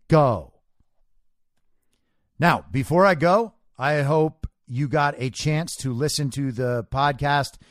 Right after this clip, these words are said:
yesterday with Garrett Ziegler. It was initially my intention to put it up this weekend, but as soon as we got done, uh, Garrett was like, "Man, we gotta put that up tonight."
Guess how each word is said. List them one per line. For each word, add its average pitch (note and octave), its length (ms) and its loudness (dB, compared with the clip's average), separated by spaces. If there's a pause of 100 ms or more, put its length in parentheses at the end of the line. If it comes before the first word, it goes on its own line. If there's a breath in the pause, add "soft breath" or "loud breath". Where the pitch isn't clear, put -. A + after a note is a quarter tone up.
(280 soft breath)
yesterday D#3 440 0
with C#3+ 180 -2
Garrett C3 300 0
Ziegler. C#3 480 -2 (200 soft breath)
It D3 120 -2
was D3 400 0
initially E3 800 0 (260)
my D3 220 0
intention D3 500 0
to E3+ 80 4
put D#3 180 4
it D#3+ 80 4
up C#3+ 180 2
this C#3+ 220 0
weekend, D#3+ 560 0 (300 soft breath)
but D3+ 140 2
as D3 120 2
soon F3+ 140 4
as D#3+ 120 2
we E3+ 120 0
got C#3+ 320 2
done, D#3 420 2 (340 soft breath)
uh, C3 380 0 (160)
Garrett E3 280 4
was C#3+ 140 -2
like, E3 280 -2
"Man, G3+ 280 6
we A3+ 80 4
gotta A#3 160 6
put E3 160 0
that E3 120 6
up D3 120 2
tonight." B2+ 380 -4